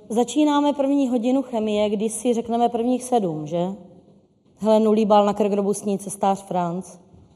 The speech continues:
Skupina dvě běžela Magda kanionem, srazila balvan ramenem. Takže všechno řešíme pomocí říkanek. První hodinu naučím sedm prvků,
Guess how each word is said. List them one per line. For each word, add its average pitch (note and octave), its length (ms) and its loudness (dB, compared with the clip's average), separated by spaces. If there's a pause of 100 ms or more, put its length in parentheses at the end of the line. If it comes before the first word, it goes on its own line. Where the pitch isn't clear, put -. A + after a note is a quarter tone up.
(800)
Skupina A3+ 480 0
dvě G3+ 480 2
běžela G3+ 380 -2
Magda F#3+ 260 -2
kanionem, F#3+ 420 -4
srazila F#3 440 -2
balvan F3+ 360 0
ramenem. E3 640 -6 (760)
Takže G#3+ 260 4
všechno B3+ 380 0
řešíme B3+ 360 2
pomocí A#3+ 460 0
říkanek. G3+ 560 0 (560)
První B3 280 6
hodinu B3 300 4
naučím A3+ 360 0
sedm A3+ 320 0
prvků, F#3+ 680 -4